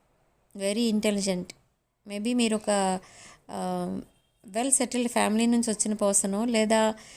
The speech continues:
ఒక హార్డ్ వర్కింగ్ చేసి మీ లైఫ్లో బాగా సెటిల్ అయిన పర్సనో,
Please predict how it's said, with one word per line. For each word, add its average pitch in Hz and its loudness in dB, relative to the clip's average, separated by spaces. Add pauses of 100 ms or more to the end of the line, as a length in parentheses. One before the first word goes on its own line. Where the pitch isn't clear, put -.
(260)
ఒక - -8 (1800)
హార్డ్ 226 0
వర్కింగ్ 233 2
చేసి 208 2 (1160)
మీ 208 -6
లైఫ్లో 214 2
బాగా 214 4
సెటిల్ 220 2
అయిన 214 4
పర్సనో, 196 0